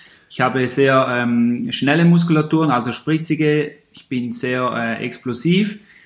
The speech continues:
Und, ähm, das kann man aber gut umwandeln, auch in, in, äh, langsame Muskelfasern. Also wenn ich so drei, vier Wochen im, im Engadin in der Höhe,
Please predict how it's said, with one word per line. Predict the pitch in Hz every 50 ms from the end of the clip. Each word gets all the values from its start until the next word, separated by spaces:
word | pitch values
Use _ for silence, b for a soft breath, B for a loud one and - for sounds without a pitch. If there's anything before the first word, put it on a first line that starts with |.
| b b b
Und, | - 127 127 123 123 123 123 123 113 117
ähm, | 113 113 113 110 110 107 110 110 107 107 107 107 110 - - -
das | 135 131 -
kann | - 143 135 139
man | 139 135
aber | 127 117 120 120
gut | - 156 170 175 170
umwandeln, | 165 151 151 165 156 143 143 151 160 151 151 151 156 151
auch | - - 120 127 127 -
in, | - 120 117 113 113
in, | 117 113 113 110
äh, | 110 107 104 104 104
langsame | 101 104 107 139 151 156 165 156 170 170 160
Muskelfasern. | 156 165 170 170 - 175 170 170 165 - 165 165 175 165
Also | 123 113 110 113
wenn | 117 117 117
ich | 117 - -
so | - 117 120 120 117 B B B B B B
drei, | - 117 127 139
vier | 135 135 135 131 117
Wochen | 117 127 139 139 151 143 135
im, | 135 131 127 123 117
im | - 127 123 120 120 120 120 120 123 117
Engadin | 123 131 135 131 117 - 120 127 147 156 160
in | 147 135 131
der | 127 123 113
Höhe, | 120 131 143 151 151 151 151 151